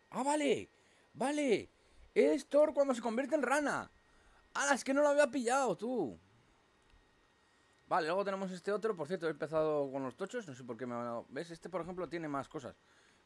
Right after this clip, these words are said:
Pero, ¿ves? Este, ¿por qué tiene más detalles? Claro, porque este, esto me imagino que esto va a ser moneda de pago. Ya verás tú cómo eso se, esto se va a pagar con esto de aquí. Vale, tenemos el épico.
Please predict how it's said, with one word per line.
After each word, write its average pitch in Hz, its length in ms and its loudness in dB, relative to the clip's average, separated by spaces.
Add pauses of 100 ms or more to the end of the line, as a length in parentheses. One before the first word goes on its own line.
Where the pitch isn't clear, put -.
Pero, 135 180 2
¿ves? 214 260 0 (1000)
Este, 240 280 -2
¿por 233 180 2
qué 233 140 0
tiene 214 240 -6
más 190 180 -4
detalles? 185 640 -6 (680)
Claro, 165 200 0
porque 123 180 -10
este, - 260 -8
esto 190 240 -6
me 202 80 -4
imagino 190 500 -4
que 165 80 -10
esto 156 160 -8
va 151 60 0
a - 20 -8
ser 143 120 -10
moneda 139 280 -2
de 95 100 -4
pago. 78 280 -12
Ya 127 80 -6
verás 160 160 -8
tú 151 100 -18
cómo 143 180 -10
eso 147 140 -14
se, 143 80 -12 (100)
esto - 160 -14
se 156 60 -6
va 143 60 0
a - 40 -4
pagar 123 240 -2
con 101 140 -8
esto 87 160 -14
de 80 60 -8
aquí. 80 160 -18 (1500)
Vale, 120 180 -2
tenemos 117 320 -6
el 131 140 -4
épico. 214 500 -2